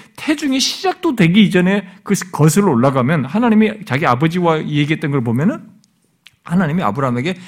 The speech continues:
약속을 하고 이 사람이 처음 생명체가 태에서 시작됐단 말이에요. 그러니까 걸어 올라가니까 약속의 자녀라고 하니까 이것은 뭐죠? 더 먼저 올라가는 거예요. 약속이 있고 이 사람이 얘기된 거예요.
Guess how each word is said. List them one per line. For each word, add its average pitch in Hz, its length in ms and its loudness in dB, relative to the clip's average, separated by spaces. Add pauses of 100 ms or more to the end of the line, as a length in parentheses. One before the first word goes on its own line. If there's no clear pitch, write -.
(260)
약속을 190 460 -6
하고 392 640 -4
이 226 100 -4
사람이 240 420 0 (560)
처음 330 320 -8
생명체가 240 1000 -2 (880)
태에서 311 360 -2
시작됐단 - 540 -8
말이에요. 90 200 -12 (340)
그러니까 277 260 -4 (380)
걸어 240 280 4
올라가니까 220 640 2
약속의 202 520 0
자녀라고 165 480 -2
하니까 175 200 0
이것은 180 260 2
뭐죠? 147 280 0 (360)
더 185 200 2
먼저 302 360 6
올라가는 87 360 0
거예요. - 140 -18 (320)
약속이 330 460 -4
있고 277 240 -2
이 226 60 0
사람이 196 260 2
얘기된 95 260 -6
거예요. - 120 -14